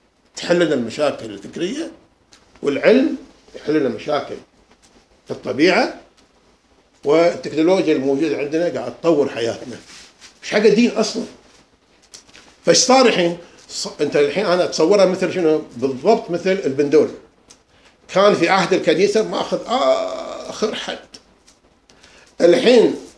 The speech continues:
من كثر ما صار رد فعل، وصل الطرف الثاني. إلحاد، محض إلحاد، رفض لكل الدين باسم العلم. هني رفض العلم باسم الدين،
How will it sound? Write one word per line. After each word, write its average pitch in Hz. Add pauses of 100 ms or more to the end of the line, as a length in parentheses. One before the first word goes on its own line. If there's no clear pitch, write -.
من 175
كثر 247
ما 208
صار 190
رد 170
فعل، 226 (340)
وصل 185
الطرف 180
الثاني. 135 (480)
إلحاد، 185 (320)
محض -
إلحاد، - (320)
رفض 180
لكل 190
الدين 226
باسم -
العلم. - (880)
هني 208
رفض 185
العلم 180
باسم 208
الدين، 262